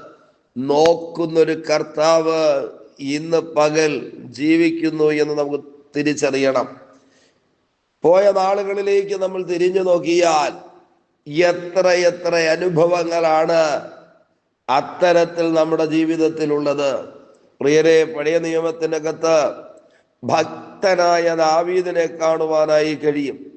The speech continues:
ഒരു കാരണവുമില്ലാതെ ശൗല് ദാവീദിന്റെ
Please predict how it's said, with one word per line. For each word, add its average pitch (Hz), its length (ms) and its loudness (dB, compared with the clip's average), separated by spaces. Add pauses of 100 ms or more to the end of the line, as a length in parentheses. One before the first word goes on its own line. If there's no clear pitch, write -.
(520)
ഒരു 214 380 4 (340)
കാരണവുമില്ലാതെ 175 1400 -2 (520)
ശൗല് 175 560 0 (680)
ദാവീദിന്റെ 165 760 2